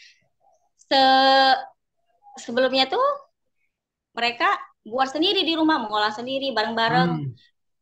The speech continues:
Speaker 1: "Nanti Bu, nanti di video ini ya, ketika anak membantu." Nah, itu sudah menjadi kolaborasi kan antara
Speaker 2: Ya.
Speaker 1: orang tua sama anak yang mau bikin makanan, bikin kue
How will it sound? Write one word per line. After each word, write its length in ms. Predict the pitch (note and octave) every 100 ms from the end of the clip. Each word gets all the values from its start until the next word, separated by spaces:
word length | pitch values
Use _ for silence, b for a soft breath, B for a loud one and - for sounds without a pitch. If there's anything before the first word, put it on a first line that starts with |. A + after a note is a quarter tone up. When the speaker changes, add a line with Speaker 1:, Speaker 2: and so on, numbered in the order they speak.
| _ -
Speaker 1:
"Nanti 260 | G#3+ - C#4+ A#3
Bu, 320 | E4+ F#4 C#4
nanti 220 | C4+ E4+
di 100 | D#4 D#4
video 240 | D4+ D4
ini 320 | D4 E4+ D#4+
ya, 320 | C4+ D4 D#4+ -
ketika 300 | B3+ - A3
anak 200 | A#3 B3
membantu." 640 | A#3 A3+ A3+ A#3+ C#4+ C4 G#3
Nah, 160 | F3+
itu 100 | G#3 C#4
sudah 320 | B3 A#3 -
menjadi 320 | A3+ A3 A3
kolaborasi 560 | A3+ A3+ A3+ B3 C4+ G4+
kan 180 | D4+ D#4+
antara 320 | B3 A#3 A3+
Speaker 2:
Ya. 320 | C3+ B2+ A2+ A2
Speaker 1:
orang 240 | A3 A3+ B3
tua 260 | A#3+ C4+ C#4
sama 160 | A#3 A#3 A3
anak 400 | B3+ C4+ C4+ C4+
yang 80 | A3+
mau 80 | A3+
bikin 240 | A3 C4
makanan, 640 | A#3 A3 A#3 A#3+ B3+ C4 A3+
bikin 240 | A3+ A3+
kue 240 | A#3 B3